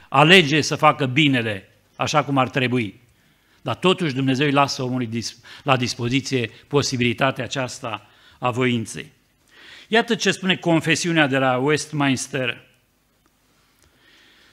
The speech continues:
care prezintă această teză a harului irezistibil, pentru că ar fi bine să prindem câte ceva din aceste lucruri, că le vom auzi, poate nu astăzi, poate mâine, poate altădată.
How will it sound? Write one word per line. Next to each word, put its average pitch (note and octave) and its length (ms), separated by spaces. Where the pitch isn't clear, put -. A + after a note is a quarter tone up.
care G3 220
prezintă F3 920
această D#3+ 640
teză E3+ 680
a D#3 180
harului D#3+ 720
irezistibil, C#3+ 920
pentru C#3 360
că C#3+ 120
ar D3 160
fi F#3+ 120
bine F#3+ 220
să D#3+ 160
prindem D#3 520
câte C3+ 280
ceva C3+ 320
din A#2+ 160
aceste B2 460
lucruri, C#3+ 300
că D3 100
le C3+ 120
vom C#3+ 220
auzi, D3 380
poate D3 340
nu D3+ 200
astăzi, D3 480
poate C3 280
mâine, C3+ 600
poate C3+ 220
altădată. B2 760